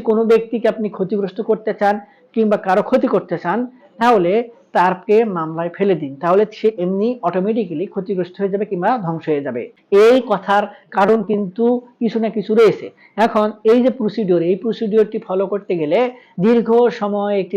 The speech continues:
যানজট লেগে থাকতো এবং এরপরে সমন পাঠানোর একটি ব্যাপার ছিল, সেই সমনের জবাব কি আসে, সেই রিটেন স্টেটমেন্ট তারা কি দিচ্ছে, এর উপর নির্ভর করে বিচার ব্যবস্থা পরিচালিত হতো।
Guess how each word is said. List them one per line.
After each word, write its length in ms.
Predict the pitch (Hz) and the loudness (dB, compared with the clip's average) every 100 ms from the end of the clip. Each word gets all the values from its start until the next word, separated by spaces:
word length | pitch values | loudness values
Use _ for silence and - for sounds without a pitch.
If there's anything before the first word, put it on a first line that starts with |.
| 180 | -4
যানজট 300 | 175 175 175 | -4 -4 -4
লেগে 220 | 175 160 151 | -4 -6 -8
থাকতো 240 | - 196 175 - - 196 | -8 -4 -4 -6 -2 2
এবং 160 | 190 190 - | 2 0 0
এরপরে 420 | 202 202 202 202 202 - _ - | 0 2 0 0 -2 -10 _ -6
সমন 300 | 196 196 208 202 | -2 0 0 0
পাঠানোর 340 | 180 180 196 190 | -4 -4 -4 -4
একটি 120 | 190 180 | -2 -4
ব্যাপার 200 | 185 180 | -4 -6
ছিল, 140 | - 180 180 180 - - | -4 0 0 -2 -18 0
সেই 180 | 208 208 | 0 2
সমনের 360 | 208 202 202 180 | -2 -2 -2 -2
জবাব 240 | 180 190 196 | -2 -2 -2
কি 80 | 202 180 | -4 -4
আসে, 220 | - 185 185 - - _ | -2 -4 -6 -10 -20 _
সেই 200 | 208 208 202 | 4 6 6
রিটেন 220 | 196 196 | 2 0
স্টেটমেন্ট 500 | 190 - 202 202 190 185 | -2 -4 -4 -4 -6 -2
তারা 160 | 175 | -2
কি 140 | 175 202 | 0 -2
দিচ্ছে, 260 | 185 190 196 202 202 | -2 -2 0 2 4
এর 60 | 220 | 2
উপর 120 | 233 214 | 2 -2
নির্ভর 220 | 196 180 185 | -2 -4 -2
করে 120 | 190 208 175 | -2 -2 -2
বিচার 200 | 165 147 | -4 -6
ব্যবস্থা 320 | 151 - 185 202 - _ | -8 -4 -4 -4 -10 _
পরিচালিত 420 | 226 226 208 185 190 | 2 4 2 0 0
হতো। 180 | 196 208 | 2 4